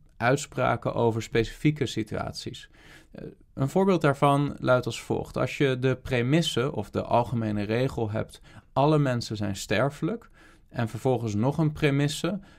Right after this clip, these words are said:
eh, de regel, "Socrates is een mens", dan kun je daaruit de conclusie trekken door middel van de logica en door middel van, eh, afleiding,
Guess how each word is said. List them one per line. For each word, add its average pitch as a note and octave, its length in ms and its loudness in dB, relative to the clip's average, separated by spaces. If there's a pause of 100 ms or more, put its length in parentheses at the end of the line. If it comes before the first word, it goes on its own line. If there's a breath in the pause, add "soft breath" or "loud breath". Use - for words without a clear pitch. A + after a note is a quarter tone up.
eh, G#2+ 320 -4
de A2+ 100 -4
regel, A2 500 0
"Socrates A#2+ 720 -2
is G#2 180 -6
een G2+ 160 -2
mens", D3 500 0 (320 loud breath)
dan C3+ 340 2
kun F3+ 180 0
je D3+ 140 2
daaruit C3 560 2
de A#2 80 -4
conclusie F3+ 640 0
trekken C#3+ 580 -2
door B2 180 0
middel D3+ 260 -2
van C3+ 460 -4 (200)
de A2 280 2
logica D3 720 2
en G#2 140 0
door G#2+ 160 -2
middel A#2 280 0
van, G#2+ 360 0 (300 loud breath)
eh, G#2+ 140 -2 (120)
afleiding, C#3 720 0